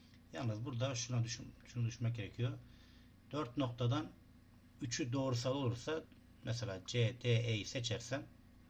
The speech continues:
dörtgen çıkmaz. Çünkü üçüncü noktayı seçersem üçgen oluşur. Veya dördünü de seçemem. O yüzden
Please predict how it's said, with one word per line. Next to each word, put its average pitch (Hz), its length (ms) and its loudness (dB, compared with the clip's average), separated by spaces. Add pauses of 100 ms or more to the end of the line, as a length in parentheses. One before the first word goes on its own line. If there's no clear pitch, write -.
(920)
dörtgen 135 360 2
çıkmaz. - 380 -2
Çünkü 113 220 -2
üçüncü 117 340 2
noktayı 101 300 -2
seçersem 113 460 -2
üçgen 120 260 0
oluşur. 101 340 -6 (460)
Veya 123 320 4
dördünü 139 400 6
de 101 80 0
seçemem. 104 420 -4
O 151 140 -4
yüzden 139 340 0